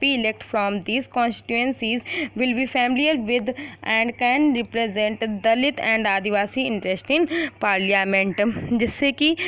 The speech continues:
एससी, ए, ए, मतलब जो इलेक्शन का क्षेत्र है उसमें के दलित और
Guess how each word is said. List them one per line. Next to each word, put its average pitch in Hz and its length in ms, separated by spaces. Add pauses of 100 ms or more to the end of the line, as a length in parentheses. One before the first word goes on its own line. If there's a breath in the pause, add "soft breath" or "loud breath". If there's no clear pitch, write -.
(300 loud breath)
एससी, 311 640 (280 loud breath)
ए, 262 240 (500)
ए, 240 500
मतलब 247 240
जो 240 120
इलेक्शन 262 580
का 269 380
क्षेत्र 240 480
है 233 260
उसमें 247 480 (340 loud breath)
के 247 100
दलित 240 440
और 247 260